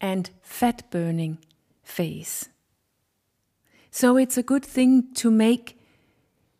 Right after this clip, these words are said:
breaks in your eating, long breaks, because then your body has the possibility to do something else than just digest what you eat. Which it,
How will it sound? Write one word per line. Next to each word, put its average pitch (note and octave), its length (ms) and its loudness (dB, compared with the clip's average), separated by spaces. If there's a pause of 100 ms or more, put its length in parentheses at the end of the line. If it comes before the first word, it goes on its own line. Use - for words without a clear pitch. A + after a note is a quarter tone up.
(1500)
breaks A#3 720 0
in F#3 200 -2
your E3+ 200 -4
eating, E3 480 -4 (160)
long A3 560 6
breaks, D#3 580 -8 (280)
because A3 360 -4
then B3+ 260 2
your B3+ 140 4
body A3 280 0
has G#3+ 400 -4
the G#3 120 -6 (300)
possibility A3 960 -2 (380)
to A#3 120 -2
do B3 220 4
something C#4+ 580 0
else A3+ 260 0
than F#3+ 340 -2
just - 380 -2
digest F#3+ 600 -2
what E3 240 -6
you G3+ 100 -2
eat. - 440 -4 (1800)
Which C4 280 2
it, A3+ 220 -4